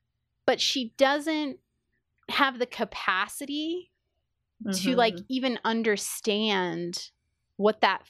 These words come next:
Speaker 1: feels like, what that means. I mean, she's been on the run since she was a child.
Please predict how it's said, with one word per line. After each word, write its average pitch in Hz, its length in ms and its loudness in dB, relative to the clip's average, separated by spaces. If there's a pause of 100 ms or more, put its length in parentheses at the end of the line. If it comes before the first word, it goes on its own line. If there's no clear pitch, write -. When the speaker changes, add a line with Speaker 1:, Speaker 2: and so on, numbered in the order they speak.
Speaker 1:
feels 220 400 2
like, - 580 -6 (800)
what 208 160 2
that 190 240 0
means. 190 500 -6
I 226 60 -4
mean, 233 220 0
she's 247 340 -2
been 254 180 2
on 269 140 4
the 220 80 0
run 208 320 0
since 220 240 -4
she - 160 -4
was 208 160 -2
a 196 80 -2
child. - 1000 -2